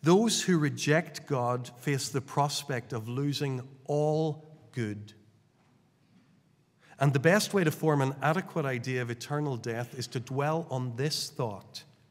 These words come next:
In ordinary life, we never notice how much good we enjoy through God's common grace until it's taken from us. We never value health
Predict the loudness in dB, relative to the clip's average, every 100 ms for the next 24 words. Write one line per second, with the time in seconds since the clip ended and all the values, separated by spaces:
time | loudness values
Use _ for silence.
0 | _ _ _ _ _ _ _ _ _ _
1 | _ _ _ _ -20 -4 4 8 8 6
2 | 6 6 6 2 0 2 2 2 4 4
3 | 2 0 0 0 0 -6 -8 -2 -2 0
4 | -4 -6 -14 -12 -6 -2 -2 -2 -2 -2
5 | -2 -4 -10 -20 -20 -20 _ _ _ _
6 | -4 -2 0 0 0 -2 -8 -4 0 0
7 | 0 -2 -6 -6 -8 -8 -8 -6 -8 -8
8 | -10 -8 -8 -6 -6 -6 -8 -16 -10 -8
9 | -6 -6 -10 -16 -18 _ _ _ _ _
10 | _ _ _ _ _ _ _ _ -12 -6
11 | -2 -2 -2 0 0 -2 -4 -6 -4 -4
12 | -6 -16